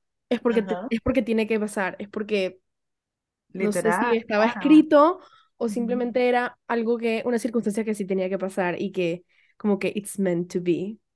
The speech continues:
Speaker 1: Entonces,
Speaker 2: Tal
Speaker 1: me
Speaker 2: cual.
Speaker 1: encanta, me encanta. Cristina, quiero que en este momento le digas y le des un mensaje a tanto a una mujer en sus veinte como una mujer en sus cuarenta.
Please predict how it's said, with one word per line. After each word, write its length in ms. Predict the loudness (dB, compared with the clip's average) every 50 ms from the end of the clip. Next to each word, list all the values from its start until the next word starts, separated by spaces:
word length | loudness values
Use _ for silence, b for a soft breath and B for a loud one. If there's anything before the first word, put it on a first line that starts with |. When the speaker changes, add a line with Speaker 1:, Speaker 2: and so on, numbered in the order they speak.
| _ _
Speaker 1:
Entonces, 680 | -4 -4 -2 -2 -2 -2 -2 -2 -2 -4 -6 -10 -16 -20 -20 _ _ -10
Speaker 2:
Tal 200 | -10 -10 -10 -6
Speaker 1:
me 160 | -2 -2 -2
Speaker 2:
cual. 240 | -2 -2 -6 -10 -14 0 2
Speaker 1:
encanta, 600 | 4 4 4 4 2 0 0 -2 -2 -2 -4 -4
me 120 | -4 -4 -4
encanta. 600 | -2 -2 -2 0 0 0 0 0 -2 -2 -4 B B B B B B B B B _ _ _ _ _ _ _ _ _ _ _ _ _ _ _ _ -6
Cristina, 360 | -6 -4 -4 -4 -4 -4 -8
quiero 340 | -6 -2 0 0 0 0 0
que 380 | 0 2 2 2 0 -2 -4 _ _ _ _ _ _ _ _ _ _ _
en 140 | 0 2 2
este 200 | 0 -2 -4 -4
momento 640 | 0 0 0 0 0 0 0 0 0 0 -4 -8 _ _ _ _ _ _ _ _ _ _ _ _ _ _
le 220 | -2 2 2 2 4
digas 760 | 2 2 2 2 2 0 -2 -4 -6 -10 -12 -14 -16 _ _ _ _ _ _ _ _ _ _ _ _ _
y 80 | -2 0
le 120 | 2 2
des 80 | 2 2
un 100 | 2 2
mensaje 680 | 2 2 4 2 2 2 2 0 0 -2 -2 -4 -4 -2
a 400 | 0 0 2 2 2 0 -2 -4 B B B B B B B B B _ _ _ _ _ _ _ _ _ _ _ _ _ _ _ _ _ _ _ _ _
tanto 300 | 2 2 4 4 4 4
a 20 | 4
una 160 | 4 4 4
mujer 280 | 2 2 2 2 2 2
en 120 | 0 0
sus 180 | 0 -2 0 0
veinte 640 | 0 0 0 0 0 -2 -2 -2 -2 -2 -4 -8 _
como 200 | 0 2 4 4
una 120 | 4 2
mujer 280 | 2 2 0 0 -2 -2
en 120 | -2 -4
sus 160 | -6 -8 -10
cuarenta. 600 | -6 -4 -4 -2 -2 -4 -4 -4 -6 -8 -8 -10